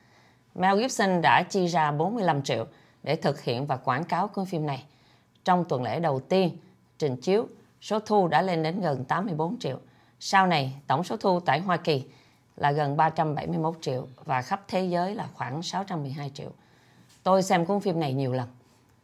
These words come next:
Phim này thành công trong việc trình bày cho nhân loại thấy sự xấu xa của con người khi mang Chúa Giêsu lên thập tự giá để Ngài gánh chịu tội lỗi của thế gian. Cuốn phim cho người xem thấy sự đắc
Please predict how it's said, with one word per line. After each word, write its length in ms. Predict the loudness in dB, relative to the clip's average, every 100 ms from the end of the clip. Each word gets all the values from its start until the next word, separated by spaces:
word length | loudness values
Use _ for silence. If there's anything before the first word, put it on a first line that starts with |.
| _
Phim 200 | -2 2
này 180 | 4 2
thành 220 | 2 -2
công 280 | 2 4 4
trong 180 | 2 0
việc 180 | 0 0
trình 180 | 0 2
bày 240 | 0 -2 -4
cho 100 | -2
nhân 220 | 0 -2
loại 180 | -4 -6
thấy 260 | -4 -4 -6 -16 -20 -20 -20
sự 200 | -8 -6
xấu 260 | 0 2 0
xa 320 | 4 6 6 2
của 60 |
con 260 | -4 -2 0
người 260 | 0 -2 -6 _ _ _
khi 140 | -4
mang 240 | -2 -2 -2
Chúa 140 | -4
Giêsu 420 | -2 -2 0 -2
lên 220 | 0 -2 -6 -10 -16
thập 180 | -12
tự 100 | -6
giá 300 | -4 -4 -6 -12 -16 -4
để 160 | -2
Ngài 300 | 2 2 0 -4
gánh 160 | -6
chịu 220 | -4 -4
tội 200 | -4 -4
lỗi 180 | -4 -6
của 140 | -6 -8
thế 160 | -6
gian. 200 | -6 -6 -8 -16 _ _ _ _ _ _
Cuốn 160 | -2
phim 260 | 2 2 4
cho 120 | 2
người 160 | 2 0
xem 280 | 2 0 0
thấy 300 | -2 -4 -6
sự 180 | -8 -2
đắc 200 | 0 -2